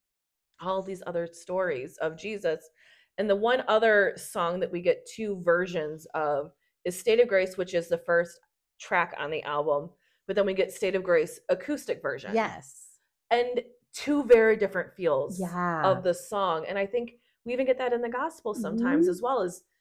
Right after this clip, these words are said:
Speaker 1: one of the gospel writers will write the cheery version or the
Speaker 2: Mm-hmm.
Speaker 1: more upbeat, "This things were wonderful." And then we get the,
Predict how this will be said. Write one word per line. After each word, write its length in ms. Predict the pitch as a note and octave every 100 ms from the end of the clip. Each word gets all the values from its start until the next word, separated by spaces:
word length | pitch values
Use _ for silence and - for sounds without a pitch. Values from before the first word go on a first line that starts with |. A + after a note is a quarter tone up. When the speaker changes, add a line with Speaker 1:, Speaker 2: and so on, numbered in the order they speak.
| _ _ _ _ _ _ _ -
Speaker 1:
one 260 | G3 A3
of 140 | G#3+ A3
the 60 |
gospel 400 | G#3 F#3+ F#3+ G#3
writers 400 | F#3 E3+ F#3 F#3+
will 100 | F#3+
write 320 | F3 E3 - - - _ _ _ -
the 120 | G#3+
cheery 520 | G#3+ - E4+ E4+ D4+
version 500 | B3 G3 D#3 F3+ F3+ -
or 220 | G3 G3
the 520 | G#3 G3 F#3+ F#3 F3+ G#3
Speaker 2:
Mm-hmm. 360 | G3 G#3+ G3+ B3+
Speaker 1:
more 280 | C4 C4+
upbeat, 580 | A#3+ A#3+ - - B3+ -
"This 180 | A#3 A#3+
things 220 | B3 A#3
were 140 | A3 G3+
wonderful." 500 | G#3 A3 G#3 G3 -
And 120 | F#3+
then 120 | G3 G#3+
we 80 | G3+
get 180 | F#3+
the, 240 | F3+ E3